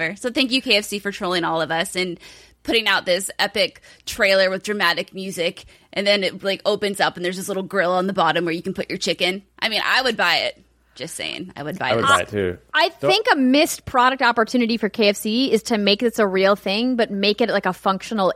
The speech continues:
Speaker 3: air fryer and say, "Hey, did you
Speaker 2: Oh.
Speaker 3: buy a,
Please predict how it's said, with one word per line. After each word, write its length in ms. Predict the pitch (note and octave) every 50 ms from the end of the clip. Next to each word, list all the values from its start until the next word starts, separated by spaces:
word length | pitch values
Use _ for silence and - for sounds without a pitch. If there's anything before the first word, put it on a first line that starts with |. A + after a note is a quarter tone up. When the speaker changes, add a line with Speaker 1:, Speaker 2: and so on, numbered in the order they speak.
| -
Speaker 3:
air 240 | - E3 D#3+ E3+ G#3
fryer 460 | - - - B3 A#3+ C4 D4 E4 F#4 G#4 A#4 A#4+ A4+ - _ _ - - - - - _ - -
and 120 | B3 B3+ -
say, 180 | C#4+ C4 B3+
"Hey, 300 | B3 A#3 A#3+ C4+ D4+ E4 -
did 140 | B3+ A3+ A3+
you 140 | C4+ D#4 B3+
Speaker 2:
Oh. 40 |
Speaker 3:
buy 480 | B3 C4 C4 C#4 D4 D#4 D#4 D#4 D4+ D4 -
a, 160 | C#4 B3+ B3